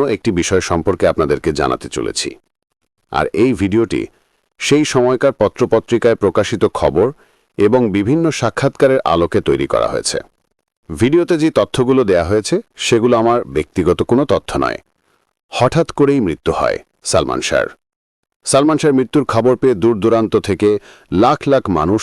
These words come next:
ছুটে আসেন। সালমান শাহর লাশ দেখতে এসেছেন এমন অসংখ্য তারকাদের খবর আমরা পেয়েছি, কিন্তু শাবনূরের কোনো খবর আমরা পাইনি।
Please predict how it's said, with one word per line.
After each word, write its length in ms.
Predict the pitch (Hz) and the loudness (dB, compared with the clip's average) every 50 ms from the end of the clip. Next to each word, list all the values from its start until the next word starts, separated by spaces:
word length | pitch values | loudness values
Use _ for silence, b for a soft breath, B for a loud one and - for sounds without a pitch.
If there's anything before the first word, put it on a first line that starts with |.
| - - | -4 -4
ছুটে 240 | - - 95 - 82 65 | -4 -2 0 0 0 0
আসেন। 280 | 58 - - - 55 - - _ _ _ _ _ _ _ _ _ _ _ _ - | 0 -2 -4 -4 -6 -6 -12 _ _ _ _ _ _ _ _ _ _ _ _ -2
সালমান 320 | - 123 131 139 147 139 | 0 2 2 2 0 0
শাহর 200 | - 156 147 120 | 0 0 2 2
লাশ 260 | 90 85 87 98 104 87 | 2 2 2 2 0 0
দেখতে 260 | 85 113 104 - - 127 | 0 0 -2 2 2 0
এসেছেন 340 | 113 98 110 - - 117 120 127 b b b b b b - | 0 0 0 -2 0 0 -2 -2 b b b b b b -2
এমন 260 | 90 95 113 127 139 139 - | 0 2 2 2 2 0 -2
অসংখ্য 480 | - - 95 - - 160 180 170 - 160 | -2 -2 -2 0 2 0 2 2 0 0
তারকাদের 480 | 143 - 98 98 101 90 104 95 104 95 | 2 2 2 2 2 0 0 0 0 0
খবর 320 | - - - 107 87 85 71 | 0 0 0 2 2 2 0
আমরা 200 | 69 65 64 57 | 0 -2 -2 -2
পেয়েছি, 360 | - 65 58 60 - - - - - _ _ _ _ _ _ _ _ _ _ - | -2 -2 -4 -4 -4 -8 -10 -12 -16 _ _ _ _ _ _ _ _ _ _ 0
কিন্তু 180 | 139 135 143 127 | 2 2 2 0
শাবনূরের 560 | - - 120 104 117 120 139 156 160 180 165 | 0 0 2 0 2 2 2 2 2 0 0
কোনো 180 | - 156 143 131 | 0 0 0 0
খবর 280 | - - 110 98 98 92 | 0 0 2 2 2 2
আমরা 180 | 82 80 82 78 | 2 0 0 0
পাইনি। 360 | - 73 64 57 52 50 | 0 -2 -2 -4 -8 -12